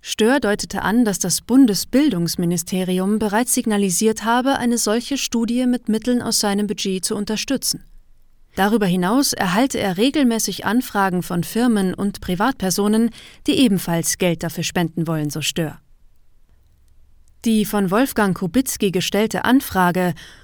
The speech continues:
und die Bereitschaft des Bildungsministeriums, eine solche Studie eventuell doch unterstützen zu wollen, zeigt deutlich, wer bei dieser Frage auf der Bremse steht und welche Gründe es dafür gibt.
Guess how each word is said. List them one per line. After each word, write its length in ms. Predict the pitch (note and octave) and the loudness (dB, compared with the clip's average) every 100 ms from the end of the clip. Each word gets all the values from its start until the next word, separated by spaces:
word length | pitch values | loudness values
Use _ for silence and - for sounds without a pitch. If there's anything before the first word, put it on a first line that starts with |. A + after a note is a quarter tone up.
| - - | -20 -6
und 180 | G#3 F#3+ | -4 -2
die 60 | |
Bereitschaft 540 | F3 F3 A3+ - F3+ F3+ | 0 2 2 2 -2 -4
des 140 | - | 0
Bildungsministeriums, 1200 | A#3+ C#4 G3 E3+ F#3+ F3+ - G#3 G#3 F#3+ F#3 E3+ | 2 4 2 0 0 0 0 0 2 2 0 0
eine 180 | E3+ E3+ | -2 0
solche 340 | F3+ G#3+ F#3+ | 0 0 -2
Studie 420 | - - A#3 F#3+ | -2 0 0 0
eventuell 520 | F3 E3+ F3+ - D#3+ D#3+ | -2 -2 -2 -2 -4 -2
doch 220 | A3+ A#3 - | -2 -2 -2
unterstützen 720 | E3+ E3 - - - - D#3 | -6 -6 -6 -4 -4 -2 -2
zu 220 | - D#3+ | -2 0
wollen, 260 | E3+ F#3 F#3+ - - - - - - | 0 0 -2 -8 -20 -20 -20 -20 2
zeigt 320 | C4+ C4+ - | 2 4 4
deutlich, 640 | G#3 F3+ - B3+ - - | 2 2 0 -2 -2 -10
wer 280 | G#3 A3+ F#3+ | 0 4 4
bei 140 | F#3 F#3 | 2 -2
dieser 240 | G3 A3 | -2 -4
Frage 420 | - F#3+ F3+ G3+ | -2 0 0 -2
auf 120 | G#3+ | -4
der 100 | - | -2
Bremse 400 | C4 C#4 F#3 E3+ | 0 2 2 0
steht 360 | D3 F#3+ F3 - - - - - - | -2 0 -2 -4 -16 -20 -20 -20 -4
und 240 | G#3 E3+ | -2 0
welche 320 | F#3+ F#3 - | 0 0 -4
Gründe 400 | - A3 A#3+ E3+ | 0 6 6 4
es 100 | - | -4
dafür 280 | - D#3+ D#3+ | -6 -6 -8
gibt. 400 | D#3+ E3 - - | -10 -12 -14 -20